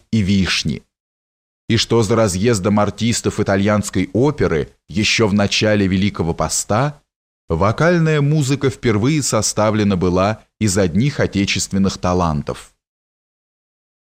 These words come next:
В заключение по программе должен был еще следовать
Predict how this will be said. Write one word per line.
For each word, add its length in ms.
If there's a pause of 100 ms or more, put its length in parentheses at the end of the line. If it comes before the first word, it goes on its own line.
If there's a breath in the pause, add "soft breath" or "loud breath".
(160)
В 40
заключение 880
по 120
программе 880 (300)
должен 440
был 140
еще 260
следовать 640